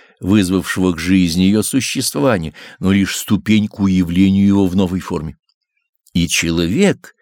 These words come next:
это высшее в космосе проявление принципа жизни, несёт в себе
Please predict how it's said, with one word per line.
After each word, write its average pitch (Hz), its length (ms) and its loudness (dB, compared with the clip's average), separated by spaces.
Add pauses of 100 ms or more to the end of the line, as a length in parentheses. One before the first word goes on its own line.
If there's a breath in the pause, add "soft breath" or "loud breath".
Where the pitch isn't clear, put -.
(360)
это 95 240 -2
высшее 170 640 0
в - 100 -12
космосе 135 580 -2
проявление 107 640 0 (160 soft breath)
принципа 113 480 -2
жизни, 113 400 0 (220 loud breath)
несёт 107 400 0
в - 40 -10
себе 104 300 0